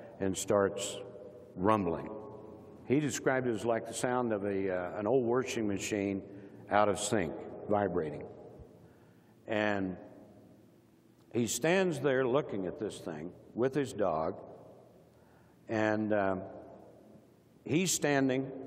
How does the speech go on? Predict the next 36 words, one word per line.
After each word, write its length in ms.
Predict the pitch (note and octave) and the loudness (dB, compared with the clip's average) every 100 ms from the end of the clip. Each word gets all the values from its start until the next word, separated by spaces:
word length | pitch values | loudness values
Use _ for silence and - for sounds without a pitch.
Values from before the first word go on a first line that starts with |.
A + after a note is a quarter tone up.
| - - - - - - - - - | -14 -14 -16 -18 -20 -20 -20 -20 -10
right 320 | F#2+ G#2 D3 C#3+ | 2 6 6 6
here 240 | C#3+ G#2 | 6 4
where 180 | G2+ G#2+ | 4 0
the 80 | G2+ | 0
sheep 420 | - C3 G#2 - | 0 2 0 -2
sat, 440 | F#2+ D2+ F2+ - - - - - - - - | 0 2 0 -2 -10 -14 -18 -20 -20 -20 -8
and 280 | - G#2+ G#2+ | 0 2 4
the 120 | G#2+ | 4
object 480 | C3 F3+ C#3+ C#3 A2+ | 4 2 4 2 2
is 100 | A2+ | -2
right 380 | G2+ B2+ D#3 - | 2 2 2 0
there 320 | C3 A#2 A#2 | 0 2 2
where 180 | G#2+ A#2+ | 0 0
the 100 | A2 | 2
arrow 280 | A2 A#2+ A#2 | 2 2 2
indicates, 600 | A2+ A2+ F#2 A2 G#2+ - | 0 -2 0 -2 -2 -4
and 100 | A2 | -4
you 40 | |
can 120 | G2 G2 | -2 -2
see 180 | A#2+ | 0
the 140 | G#2+ F#2+ | 0 -2
camera 400 | A2 G#2+ G2 D#2+ | 0 0 0 -2
tripod 600 | - E2+ D#2 F2 - - | -2 -2 -2 -6 -8 -8
sitting. 300 | - E2+ B1 - - - - - - - - _ _ _ | -6 -6 -8 -16 -20 -20 -20 -20 -20 -20 -20 _ _ _
So 320 | - A2+ G2+ | -2 2 2
he's, 540 | F#2+ A#2+ A2+ F#2+ - - | 2 0 0 -4 -6 -4
uh, 200 | B2+ G#2+ | -2 0
a 40 | |
little 280 | G#2+ C3+ D#3 | 2 2 4
less 280 | B2 A#2+ A2+ | 2 0 -2
than 140 | A2+ | -4
forty 300 | F2+ C3 A#2+ | -2 0 0
feet 260 | G2+ A#2 G#2+ | 0 -2 -2
from 180 | - G2+ | -2 -2
the 140 | F2+ | 0
object, 420 | F#2 G2 F2 F#2+ | 2 0 0 -4